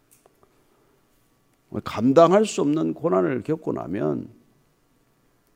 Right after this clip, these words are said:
그야말로 내 힘으로 어찌할 수 없는 상황 속에 빠져서 그냥, 그래서 나를 돌아보는 게 불가능해질 정도로 <laughs> 다 문제는 나예요, 나.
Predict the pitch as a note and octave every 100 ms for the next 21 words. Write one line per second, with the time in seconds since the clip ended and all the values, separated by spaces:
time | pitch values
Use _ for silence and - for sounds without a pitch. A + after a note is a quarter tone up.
0 | _ _ - G3 F#3+ D3+ F3+ A#3+ A#3 E3
1 | B2+ F#2+ - E3+ - - C#4 - G#3+ F3+
2 | D#3 - D3+ D#3+ D3 E3 C3 - B2 C3+
3 | B2 G#2 G#2 - - _ _ _ _ _
4 | _ _ _ _ _ _ _ - - -
5 | _ _ - C4+ A3+ C#3+ D3+ A3+ A3 C4
6 | C#4 G#3+ G3 F#3 E3 - - C#4 D4 C4+
7 | D#3 C3 A2+ G#2+ F#2+ F2 - - _ _
8 | _ _ _ _ _ _ _ _ _ _
9 | _ _ _ _ _ _ _ - - D3
10 | - - - - - _ - - - -
11 | - C#3 A#2+ B2+ E3+ A#3 A#2 C#2+ D#2 E2
12 | - D#2+ C#2 C#2 -